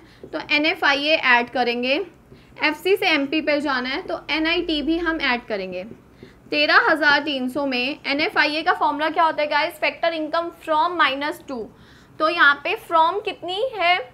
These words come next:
from हमें नहीं गिवन, टू गिवन है सिक्सटी, तो ज़ीरो माइनस सिक्सटी लिखेंगे।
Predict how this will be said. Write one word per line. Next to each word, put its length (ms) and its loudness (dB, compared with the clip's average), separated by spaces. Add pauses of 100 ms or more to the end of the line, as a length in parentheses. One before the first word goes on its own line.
(480)
from 360 6
हमें 240 -2
नहीं 240 0
गिवन, 400 -2
टू 180 2
गिवन 300 0
है 100 -2
सिक्सटी, 400 -10
तो 200 -2
ज़ीरो 360 -2
माइनस 460 -2
सिक्सटी 320 -8
लिखेंगे। 460 -6